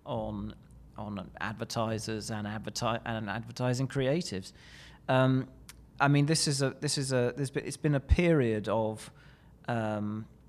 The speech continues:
you know, you, you see it in, in short-termism that has ari-, ar-, arisen in the p-, in the same time frame. S-, the left brain loves the,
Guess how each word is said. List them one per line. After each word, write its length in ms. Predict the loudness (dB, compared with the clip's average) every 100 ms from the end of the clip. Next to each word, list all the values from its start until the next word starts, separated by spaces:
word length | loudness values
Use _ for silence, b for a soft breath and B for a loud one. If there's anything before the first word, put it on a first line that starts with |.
| -20 -14 -14 -14 -20 -20 -20 -20 -16 -6
you 40 |
know, 100 | -4
you, 200 | -4 -8 -8
you 80 |
see 240 | -4 0 0
it 160 | -2
in, 200 | -4 -6 -6
in 220 | -6 -6
short-termism 960 | -6 -6 -6 -2 2 2 0 -4 -8 -8
that 120 | -8
has 180 | -8 -6
ari-, 160 | -4 -4
ar-, 420 | -4 -8 -8 -6
arisen 400 | -6 -6 -6 -8
in 120 | -8 -10
the 60 |
p-, 160 | -2 -2
in 120 | 0
the 80 | -4
same 420 | 2 2 2 0 -2
time 300 | 0 2 0
frame. 460 | -4 -8 -8 -8 -12 B B B B B
S-, 180 | -18 -16 -18 -10
the 80 | -6
left 260 | -6 -4
brain 280 | -6 -4 -4
loves 220 | -6 -8
the, 120 | -12